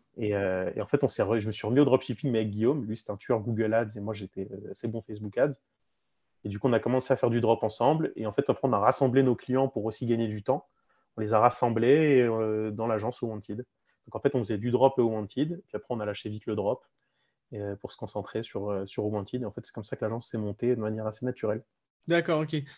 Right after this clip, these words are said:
Speaker 2: Donc, en fait, ouais, vous n'avez pas vraiment, entre guillemets, euh, euh, poussé pour avoir des clients. Ils sont venus un peu d'eux-mêmes. Et aujourd'hui, c'est ce que tu me disais en off, que vous n'avez pas tellement, euh, scalé le, l'agence, que ce n'était pas ton objectif.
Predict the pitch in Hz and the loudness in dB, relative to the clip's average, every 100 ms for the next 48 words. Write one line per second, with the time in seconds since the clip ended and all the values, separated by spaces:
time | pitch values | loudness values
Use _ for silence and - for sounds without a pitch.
0 | _ 143 160 185 165 160 139 151 147 165 | _ 0 2 2 4 4 4 0 0 0
1 | 165 165 170 160 - 165 151 165 170 156 | 0 2 0 0 -4 -6 -2 0 2 2
2 | 147 143 143 139 135 - - _ _ 320 | 0 -2 -2 -4 -8 -18 -20 _ _ -14
3 | 135 98 64 117 123 _ _ _ - 190 | -8 -8 -8 -16 -20 _ _ _ -6 -2
4 | - 214 180 160 160 160 - 185 196 - | 0 2 6 6 6 4 2 2 2 0
5 | 156 151 151 143 165 156 165 185 196 147 | -4 -2 -2 -2 0 2 4 2 0 -4
6 | - _ - 151 156 170 185 156 151 - | -8 _ -2 2 2 2 0 0 -2 -4
7 | - 156 185 196 214 196 208 - 156 151 | -6 -2 -2 2 4 4 2 0 0 2
8 | 147 175 175 175 175 180 160 147 139 - | 2 0 0 0 0 2 2 0 -2 0
9 | 165 156 151 147 151 160 175 - 139 139 | 2 2 2 2 2 0 -4 -8 -8 -2
10 | 160 160 147 139 139 - 190 - | 0 0 0 0 -2 -4 -12 -12